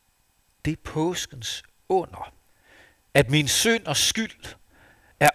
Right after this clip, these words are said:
opslugt i ham. Det tæller ikke mere, for jeg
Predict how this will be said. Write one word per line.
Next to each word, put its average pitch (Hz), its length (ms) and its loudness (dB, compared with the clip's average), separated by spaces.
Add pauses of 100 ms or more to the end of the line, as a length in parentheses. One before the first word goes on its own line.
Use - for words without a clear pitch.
opslugt - 600 4
i 156 80 2
ham. 151 440 4 (420)
Det 135 120 6
tæller 175 420 10
ikke 156 220 6
mere, 131 460 8 (260)
for - 140 -6
jeg 117 280 2